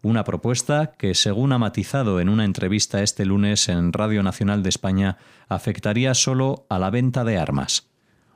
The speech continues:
"Oriente Medio, lo último que necesita son armas para Israel",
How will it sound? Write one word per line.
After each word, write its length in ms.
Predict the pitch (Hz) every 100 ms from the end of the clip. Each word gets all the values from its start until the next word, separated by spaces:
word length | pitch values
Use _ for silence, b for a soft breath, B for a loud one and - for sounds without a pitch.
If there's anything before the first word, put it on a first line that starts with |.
| b -
"Oriente 400 | 107 131 143 139
Medio, 420 | 123 87 82 - -
lo 220 | 92 98
último 440 | 127 123 135 117
que 80 | 95
necesita 520 | 87 - - 117 127
son 240 | 120 120 110
armas 360 | 101 101 98
para 240 | - 87 85
Israel", 560 | 80 85 95 110 82